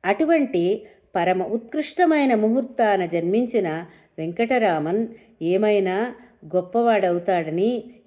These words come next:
ఎదురు చూద్దామంటే, అటువంటి సూచనలేమీ కనబడలేదు. అతను కూడా తన తోటి పిల్లల వంటి వాడే. వాళ్ళ వలనే కొంటె పనులు చేస్తుండేవాడు.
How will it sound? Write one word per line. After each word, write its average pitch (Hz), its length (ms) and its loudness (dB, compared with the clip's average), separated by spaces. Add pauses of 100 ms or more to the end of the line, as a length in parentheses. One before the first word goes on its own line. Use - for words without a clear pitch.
ఎదురు 202 280 2
చూద్దామంటే, 185 1160 0 (220)
అటువంటి 247 440 0
సూచనలేమీ 214 720 0
కనబడలేదు. 180 680 0 (420)
అతను 247 400 0
కూడా 196 520 2 (440)
తన 208 120 2
తోటి 220 340 0
పిల్లల 254 360 2
వంటి 233 280 2
వాడే. 226 420 2 (400)
వాళ్ళ 170 280 -2
వలనే 214 520 2 (460)
కొంటె 220 240 2
పనులు 247 280 0
చేస్తుండేవాడు. 247 880 2